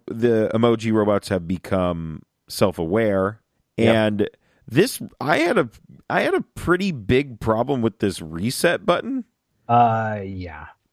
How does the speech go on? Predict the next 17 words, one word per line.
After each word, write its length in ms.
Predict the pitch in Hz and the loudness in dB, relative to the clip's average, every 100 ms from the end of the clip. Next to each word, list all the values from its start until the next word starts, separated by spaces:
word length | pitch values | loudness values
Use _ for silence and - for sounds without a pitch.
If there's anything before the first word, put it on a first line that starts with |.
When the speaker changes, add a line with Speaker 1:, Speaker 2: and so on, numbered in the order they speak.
| _ | _
Speaker 1:
Mainly 520 | 139 160 185 254 277 | -2 2 2 0 -2
because 760 | 214 190 - 175 160 151 123 - | -2 -4 2 4 4 2 -2 -6
everything 680 | - 160 220 220 - 196 175 | 0 0 0 -4 -2 0 0
exploded, 1000 | 151 - - - - 135 151 143 101 80 - _ _ _ _ - | -2 -2 -6 -6 0 2 4 2 0 -2 -10 _ _ _ _ 2
or 140 | 151 | 2
it 80 | 170 | 4
seemed 380 | - - 220 156 | -2 -2 0 2
Speaker 2:
That 60 | 123 | 4
Speaker 1:
like 240 | 101 87 | 2 0
it 140 | 90 | -6
did. 280 | - 82 - - _ _ _ | -4 -4 -6 -14 _ _ _
Speaker 2:
is 300 | 175 180 165 | -2 0 -2
sure 520 | - - - - 190 | -8 -18 -12 -8 -6
what 160 | 170 143 | -2 -2
it 100 | 120 | -2
looked 340 | 107 107 104 _ - - | -2 -2 -4 _ -18 -14
like. 200 | - - | -14 -14